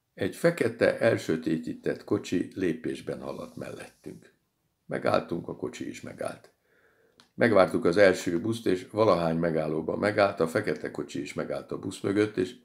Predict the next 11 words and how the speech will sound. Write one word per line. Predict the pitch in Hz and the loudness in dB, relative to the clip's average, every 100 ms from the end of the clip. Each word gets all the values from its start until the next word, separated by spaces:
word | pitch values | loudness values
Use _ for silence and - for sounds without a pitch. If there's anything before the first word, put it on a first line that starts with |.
| - | -6
nem | 95 78 | -4 -4
előzte | 73 71 - - | -6 -8 -8 -8
meg. | 73 73 69 - _ _ _ _ _ _ _ _ _ _ _ - | -6 -6 -8 -16 _ _ _ _ _ _ _ _ _ _ _ -2
Köncöllel | 160 143 - 92 101 104 | 0 0 4 6 8 8
a | 95 | 6
Moszkva | 110 120 107 85 | 6 2 2 0
téri | 82 78 82 | 2 2 4
végállomáson | 85 87 82 73 71 67 - 76 | 2 2 2 0 -2 -6 -6 -4
ácsorogtunk | 78 76 76 69 - 82 | -4 -4 -6 -8 -10 -10
egy | - 80 | -6 -4
ideig, | 113 107 123 123 - | -2 2 4 2 -4